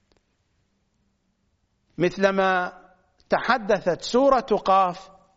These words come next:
"إن في ذلك لذكرى لمن، لمن كان له قلب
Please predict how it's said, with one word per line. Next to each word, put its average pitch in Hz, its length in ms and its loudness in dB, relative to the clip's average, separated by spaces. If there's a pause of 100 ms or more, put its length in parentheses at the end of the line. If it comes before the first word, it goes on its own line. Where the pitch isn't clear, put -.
(140)
"إن 190 280 0
في 180 220 -2
ذلك 220 500 0
لذكرى 156 880 -2 (260)
لمن، 156 500 -2 (960)
لمن 165 360 0
كان 202 380 0
له 170 360 -2
قلب 131 720 -6